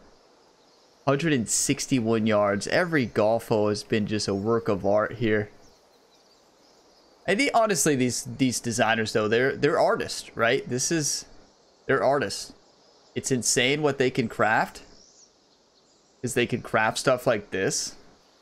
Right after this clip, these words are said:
Try to get a good angle. <laughs> You're like, "What do you do with the camera, Ryan?" Well, I'm just trying to get a good angle, you know? I, I like to save screenshots.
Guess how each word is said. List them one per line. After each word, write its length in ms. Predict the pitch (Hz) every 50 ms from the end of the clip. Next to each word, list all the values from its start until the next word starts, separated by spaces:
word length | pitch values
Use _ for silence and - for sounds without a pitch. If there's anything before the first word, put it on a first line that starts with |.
| _ _ _ _ _ _ _ _ -
Try 160 | 135 139 143
to 100 | 127 117
get 200 | - 117 113 - -
a 60 | 120
good 240 | 104 117 120 113 110
angle. 280 | 110 117 113 120 131
<laughs> 0 |
You're 240 | 151 208 247 233 226
like, 200 | 226 214 202 -
"What 100 | 214 233
do 60 | 262
you 80 | 254 240
do 160 | 247 240 226
with 120 | 214 208
the 80 | - 185
camera, 480 | - - 196 180 185 190 175 156 135 127
Ryan?" 360 | 117 120 117 120 123 135 143
Well, 140 | 147 175 208
I'm 100 | 220 214
just 240 | - 294 277 - -
trying 220 | - 247 233 220
to 80 | 208 202
get 180 | 170 190 190
a 80 | 180 160
good 300 | 127 131 139 160 160 143
angle, 560 | - - 123 135 156 165 151 156 160 160 160
you 100 | 151 143
know? 320 | 139 147 160 175 185 185 - - - - - - - - - _ _ _ _ _ -
I, 160 | 139 143 - -
I 80 | - 139
like 240 | 151 170 214 208
to 80 | - 208
save 260 | 202 - 175 175 180
screenshots. 880 | 170 - - - 147 151 160 - - 160 151 147 156 170 - - -